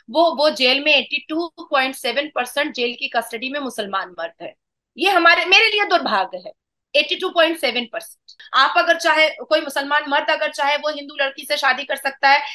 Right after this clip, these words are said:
स्पेशल मैरिज एक्ट दिया गया है,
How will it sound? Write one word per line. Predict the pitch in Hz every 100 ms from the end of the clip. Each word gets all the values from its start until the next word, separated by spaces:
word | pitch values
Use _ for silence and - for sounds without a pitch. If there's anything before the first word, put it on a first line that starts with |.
| - 277
स्पेशल | - 285 302 349 339 311
मैरिज | 277 269 302
एक्ट | 302 - 254 277 302
दिया | 254 269 311
गया | 320 320 311
है, | 294 233